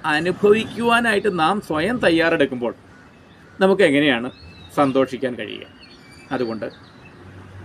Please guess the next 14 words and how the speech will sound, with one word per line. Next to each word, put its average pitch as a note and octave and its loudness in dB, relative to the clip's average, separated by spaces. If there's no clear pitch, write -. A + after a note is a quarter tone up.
ഓരോ G#3+ 8
ദിവസത്തിലും D3 0
നമുക്ക് E3+ 0
സംഭവിക്കുന്ന, B2+ 0
നമുക്ക് C#3 -4
വരുന്ന B2+ 0
അനുഭവങ്ങളെ B2 0
പരിഗണിച്ചുകൊണ്ട് A#2+ -2
എപ്പോഴാണോ A#3 4
സന്തോഷിക്കാൻ F#3+ 4
അവസരം D#3 0
കിട്ടുന്നത് A#2+ -4
അതിനെ F3+ 4
പരമാവധി G#3 6